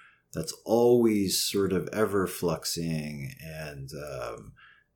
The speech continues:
and unstable between the two hemispheres and their modes of processing.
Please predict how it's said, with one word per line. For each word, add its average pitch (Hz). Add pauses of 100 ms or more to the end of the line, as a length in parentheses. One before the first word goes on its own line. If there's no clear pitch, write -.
(220)
and 85
unstable 69 (480)
between 127
the 131
two 120
hemispheres 80
and 82
their 82
modes 104
of 101
processing. 53